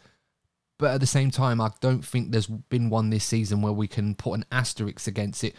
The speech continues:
with respect in regards to something happening to Verstappen or something's not gone quite right for him. It's not been an,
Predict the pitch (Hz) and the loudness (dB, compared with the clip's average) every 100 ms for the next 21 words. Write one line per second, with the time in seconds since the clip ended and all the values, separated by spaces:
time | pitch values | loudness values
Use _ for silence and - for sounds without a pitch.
0 | - 165 214 165 131 - 120 85 - - | -8 -2 0 0 -2 -2 -2 -2 -6 -18
1 | _ _ _ - 120 120 104 120 117 - | _ _ _ -2 0 0 4 4 4 2
2 | - 117 110 104 - _ _ - 139 120 | -2 0 0 -4 -10 _ _ 0 2 2
3 | 117 104 - 117 107 98 104 - 107 101 | 2 -2 -2 -2 -4 -4 -6 -4 -4 -4
4 | 92 95 _ - 110 104 - 117 104 110 | -8 -8 _ -2 0 2 2 0 0 -4
5 | 110 117 110 - 110 - 110 104 - - | 0 0 0 2 2 4 4 4 2 -2
6 | 98 - 147 - 123 120 | -2 0 -2 2 2 2